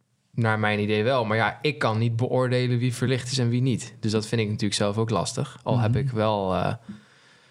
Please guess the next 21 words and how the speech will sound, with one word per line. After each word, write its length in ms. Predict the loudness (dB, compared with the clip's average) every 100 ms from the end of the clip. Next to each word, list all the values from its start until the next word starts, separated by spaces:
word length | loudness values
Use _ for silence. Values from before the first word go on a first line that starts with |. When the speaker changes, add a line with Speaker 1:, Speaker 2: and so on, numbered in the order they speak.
| _ _ -6
Speaker 1:
natuurlijk 300 | -2 -2 0
vermoedens. 600 | 0 0 0 0 0 0
En 180 | 0 0
ik, 200 | -2 -2
eh, 260 | -2 0 -2 0
ik, 400 | -2 -4 -10 -16 -10
eh, 440 | -4 -2 0 0 -2 -6 -4
heb 200 | -2 0
heel 160 | -2
veel 260 | 0 -2 -2
geluisterd 840 | -2 0 2 0 0 -2 -2 -2
naar 200 | 0 0
leraren 720 | 2 2 2 0 0 -2 -4 -2
die, 400 | 0 0 -4 -8
die 240 | -4 -2
dit 180 | 0 0
soort 240 | 0 -2 -2
wijsheden, 840 | 0 0 0 0 -2 0 -2 -4 -10 _ _ _ _ _ _ _
eh, 380 | -4 0 0 0 0 0
wel 320 | 0 0 -2
verkondigen 760 | -4 -4 -2 -2 -2 -2 -2